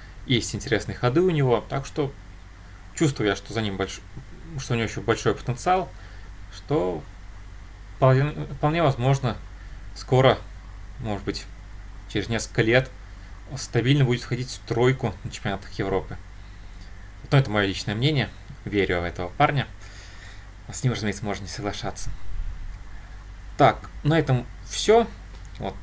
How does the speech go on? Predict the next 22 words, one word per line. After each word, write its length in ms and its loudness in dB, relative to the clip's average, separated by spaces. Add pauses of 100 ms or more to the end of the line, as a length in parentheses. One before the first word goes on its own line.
надеюсь, 360 6
что 140 -6
следующие 440 4
лекции 440 4 (360)
буду 180 4
записывать 480 0
сразу. 420 8 (160)
Опять 160 4
же, 60 -4
повторюсь, 420 4
когда 400 4 (440)
происходит 440 2
обсуждение, 580 0
мне 120 -2
как-то 240 -4
намного 480 2 (500)
веселее, 580 4
намного 800 0 (1040)
живее 380 6
всё 160 0
это 100 -6
происходит, 680 2